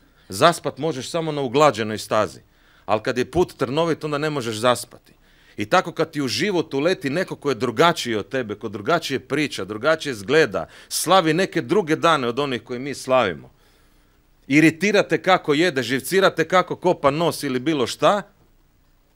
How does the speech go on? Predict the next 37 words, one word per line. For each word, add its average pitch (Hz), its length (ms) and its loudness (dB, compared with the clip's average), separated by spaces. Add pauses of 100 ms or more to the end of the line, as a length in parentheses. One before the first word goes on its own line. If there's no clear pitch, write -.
(720)
taj 202 180 6
čovjek 117 540 0
kada 110 220 0
uleti 147 300 0
u - 20 -4
naš 139 200 -2
život, 135 280 -2
to 160 100 0
je 143 180 0 (320)
milost 131 580 -2
Božja 101 460 0
za 92 140 -8
naš 104 200 -6
život. 82 320 -12 (1120)
Jer 104 140 0
preko 107 320 -4
tih 180 400 -6
ljudi 117 520 0 (160)
mi 113 120 -4
možemo 123 400 -2
proviriti 110 580 -4
malo 113 360 -2 (280)
izvan 127 320 0
granice 113 400 -6
svog 110 240 -8
svijeta 131 360 -6
i 110 60 0
razumjeti 101 560 -4
da 95 120 -6
postoji 113 400 -6
svijet 113 280 -8
koji 107 140 -8
uopće 113 220 -8
nije 113 140 -10
sličan 98 380 -12
našem 87 260 -14
svijetu. 76 400 -18